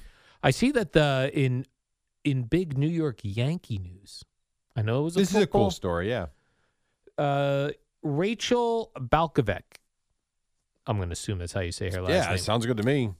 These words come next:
Speaker 1: Uh, will be the very first female manager in the minors. She's gonna manage the Yankee Low A affiliate in Tampa. I guess they'll play at that George Steinbrenner, uh, field.
Speaker 2: Perhaps. I don't know.
Speaker 1: Isn't there a different Yankee team that plays there?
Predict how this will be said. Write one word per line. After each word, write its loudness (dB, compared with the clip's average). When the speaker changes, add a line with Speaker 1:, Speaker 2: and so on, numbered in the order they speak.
Speaker 1:
Uh, 0
will 0
be 0
the 0
very 0
first 0
female 0
manager 2
in -2
the 0
minors. -2
She's -6
gonna 0
manage -2
the 0
Yankee -2
Low 0
A 0
affiliate 0
in -4
Tampa. -2
I -10
guess -4
they'll -2
play 0
at -2
that 0
George -2
Steinbrenner, -2
uh, -2
field. -6
Speaker 2:
Perhaps. 0
I -2
don't 2
know. 2
Speaker 1:
Isn't -4
there 0
a -2
different 0
Yankee -6
team -6
that -4
plays -4
there? -6